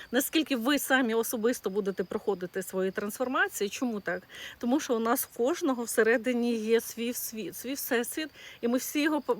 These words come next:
по-різному бачимо, по-різному будемо. Є колективне, звісно, але ще є особисте.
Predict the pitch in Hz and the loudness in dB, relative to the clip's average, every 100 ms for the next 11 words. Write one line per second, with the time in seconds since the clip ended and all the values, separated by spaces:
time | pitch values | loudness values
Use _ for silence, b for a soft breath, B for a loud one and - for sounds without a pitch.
0 | - 277 269 226 220 202 240 311 254 220 | 2 2 2 0 0 2 2 2 0 2
1 | 233 220 214 208 208 254 - 226 269 269 | 0 0 -2 -2 -2 -2 -4 -2 0 2
2 | 202 185 - 170 202 240 269 - 285 208 | 2 0 -4 -4 -4 -4 -6 -8 -8 -8
3 | 214 - 285 233 240 247 220 196 185 - | -8 -4 -4 -2 -2 -2 -4 -4 -4 -6